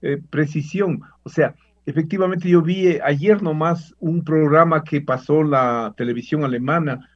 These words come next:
sobre el tema de, em, la significación que tuvo la derrota de la Unión Soviética en Afganistán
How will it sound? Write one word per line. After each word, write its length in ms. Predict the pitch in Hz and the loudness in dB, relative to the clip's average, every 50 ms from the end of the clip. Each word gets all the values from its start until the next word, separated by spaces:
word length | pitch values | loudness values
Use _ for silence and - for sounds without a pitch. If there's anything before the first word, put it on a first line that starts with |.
| _ _ _ | _ _ _
sobre 640 | - - - 185 202 202 190 196 190 185 175 170 - - _ _ _ - | -10 -2 2 4 4 4 4 2 2 2 0 -2 -4 -12 _ _ _ -6
el 280 | 135 135 131 127 - | -6 -6 -6 -6 -2
tema 460 | - 165 170 175 175 170 170 165 165 - | 0 0 2 4 4 4 2 2 0 -4
de, 420 | 143 127 - 151 156 160 160 160 - | -12 -6 -2 -2 0 0 -2 -6 -6
em, 760 | 147 139 135 131 127 123 120 117 113 110 107 107 104 104 - - _ _ | -4 -4 -2 -2 -2 -2 -2 -2 0 0 0 0 -2 -4 -8 -14 _ _
la 140 | - 139 139 | -2 -2 -2
significación 920 | 143 - 143 147 139 143 - 139 131 143 127 120 - - 170 180 185 175 | -2 -2 -2 0 0 0 -2 -4 -4 -4 -4 -4 -4 -2 -2 -2 -2 -2
que 120 | 175 156 139 | -4 -4 -6
tuvo 580 | 147 - - 170 160 143 135 123 117 107 - _ _ _ _ _ | -4 -4 -4 -4 -2 -2 -2 -2 -4 -4 -6 _ _ _ _ _
la 300 | - 110 113 117 113 117 | -6 -2 0 0 0 0
derrota 580 | 113 123 117 113 123 143 160 156 160 147 127 117 | 0 -2 -4 0 0 0 0 0 0 -2 -2 -2
de 400 | 113 113 110 110 107 107 104 104 | -2 -2 -2 -2 -2 -2 -2 -4
la 180 | 107 107 104 104 | -4 -6 -6 -4
Unión 260 | 104 120 135 151 147 | -4 -2 -2 -2 -2
Soviética 520 | 147 151 143 139 147 156 151 151 135 123 | -2 -4 -2 0 0 -2 -2 -4 -8 -8
en 140 | 117 110 110 | -6 -6 -6
Afganistán 760 | 110 107 104 110 123 127 139 143 143 - 202 220 226 208 - | -6 -8 -6 -6 -6 -4 -4 -6 -4 -2 0 0 0 -2 -6